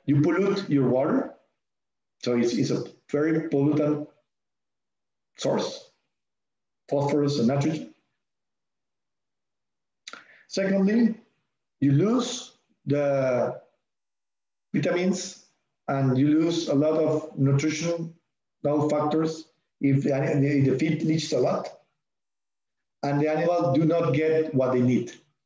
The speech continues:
So leaching probably is the main problem when you want to make a good quality feed. You have to avoid leaching as much as possible. You cannot avoid completely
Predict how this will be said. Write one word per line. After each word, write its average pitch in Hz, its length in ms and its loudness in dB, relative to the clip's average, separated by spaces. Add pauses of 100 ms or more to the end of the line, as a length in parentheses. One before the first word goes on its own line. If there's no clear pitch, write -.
(160)
So 135 540 -2 (180)
leaching 160 600 0 (960)
probably 160 380 0
is 139 80 2
the 139 60 2
main 170 480 0 (460)
problem 143 640 0 (920)
when 127 300 0
you 139 160 2
want 135 340 0
to 135 40 -2
make 131 440 -2 (120)
a 120 100 -4
good 135 440 -2
quality 123 340 -2
feed. - 240 -10 (160)
You 135 140 0
have 165 240 -2
to 143 80 0
avoid 127 420 -2 (220)
leaching 156 460 -2
as - 200 -4
much 123 200 -2
as - 60 -6
possible. 110 240 -4 (800)
You 202 80 -2
cannot 240 320 0
avoid 190 280 0
completely 151 540 0